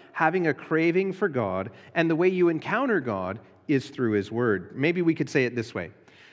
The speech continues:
The word of the Lord is continually presenting the Lord of the word,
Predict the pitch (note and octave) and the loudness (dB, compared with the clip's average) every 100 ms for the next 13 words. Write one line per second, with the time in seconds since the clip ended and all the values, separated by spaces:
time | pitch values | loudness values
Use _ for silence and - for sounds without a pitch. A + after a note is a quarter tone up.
0 | - C#3+ E3 D3+ G3+ C4 B3+ G#3+ F#3+ G#3 | -12 2 4 4 4 2 2 2 4 2
1 | B2+ G2 G#2+ C#3 - - - F#3 F3+ - | 2 0 -4 -8 -16 -16 6 6 6 0
2 | F3+ D#3+ F#3+ G#3 A3+ A3+ A3+ A3 G#3+ - | 0 2 0 2 2 2 2 0 -4 -8
3 | - D#3 F#3 E3+ - A2 G#2+ A2 - _ | -2 0 2 0 0 -2 -2 -8 -14 _
4 | C#3+ D3+ D#3 D3+ E3+ D#3+ D#3 C#3+ C#3+ C3 | 0 2 2 2 2 4 4 2 0 -2
5 | A2+ B2 G#3+ D#3+ G#2+ A2+ E3+ | -2 0 2 2 2 0 -4